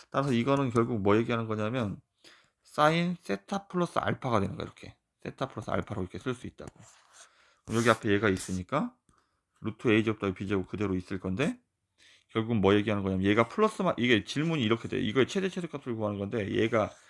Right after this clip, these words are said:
일하고 마이너스 일 사이에 있기 때문에 여기다 루트 A 제곱 더하기 B 제곱을 곱해버리면 최저값은 루트 A 제곱 더하기 B 제곱이 되고 최소값은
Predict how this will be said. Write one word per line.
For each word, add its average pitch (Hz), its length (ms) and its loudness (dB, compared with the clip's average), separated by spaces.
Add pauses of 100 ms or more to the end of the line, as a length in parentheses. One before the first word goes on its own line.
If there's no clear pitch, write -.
(260)
일하고 139 680 2
마이너스 110 460 2
일 107 80 -6
사이에 113 240 -2
있기 98 240 -6
때문에 101 520 -2 (360)
여기다 110 220 0
루트 110 280 0
A 127 140 4
제곱 120 160 -2
더하기 107 160 -2
B 98 160 -8
제곱을 104 280 -2
곱해버리면 95 720 -2
최저값은 139 680 -6
루트 98 260 -6
A 95 120 -2
제곱 101 160 -6
더하기 95 180 -6
B 95 140 -10
제곱이 95 280 -4
되고 110 360 -8
최소값은 160 640 -8